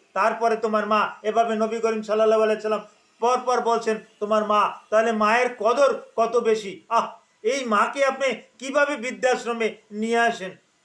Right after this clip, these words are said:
পেপার পত্রিকা খুললে অবাক হয়ে যায়। মা-, মাকে রাতের অন্ধকারে, রাতের অন্ধকারে প্রাইভেট কার আছে আপনার, আপনার প্রাইভেট কার আছে,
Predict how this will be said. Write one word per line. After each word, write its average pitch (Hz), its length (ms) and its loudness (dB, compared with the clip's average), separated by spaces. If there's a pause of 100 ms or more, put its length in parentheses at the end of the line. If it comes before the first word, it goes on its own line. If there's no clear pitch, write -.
(100)
পেপার 240 360 0
পত্রিকা 262 380 0
খুললে 247 340 0
অবাক 226 240 2
হয়ে 226 220 -2
যায়। 214 260 -6 (200)
মা-, 262 260 -2 (200)
মাকে 226 640 0 (100)
রাতের 226 400 2
অন্ধকারে, 226 640 2 (300)
রাতের 226 460 2
অন্ধকারে 226 800 0 (140)
প্রাইভেট 226 440 0
কার 262 140 2
আছে 233 220 0
আপনার, 190 280 0 (880)
আপনার 202 360 0
প্রাইভেট 220 520 0
কার 226 120 4
আছে, 214 380 0